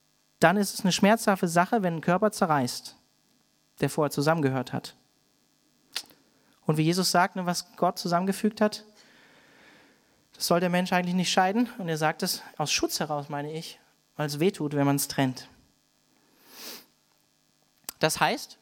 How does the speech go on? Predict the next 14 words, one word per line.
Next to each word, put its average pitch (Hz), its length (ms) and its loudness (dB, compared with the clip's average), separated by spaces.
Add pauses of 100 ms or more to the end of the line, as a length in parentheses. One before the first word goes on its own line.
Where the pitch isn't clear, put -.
(100)
wenn 160 260 -2
wir 185 180 2
ein 185 200 2
Leib 190 300 2
sind 254 240 0
mit 196 100 -2
unserer 165 220 0
Frau, 180 300 2
mit 220 160 0
un-, 180 200 -2
mit, 170 160 -2 (200)
wenn 175 180 0
wir 180 140 -2
ein, 185 280 0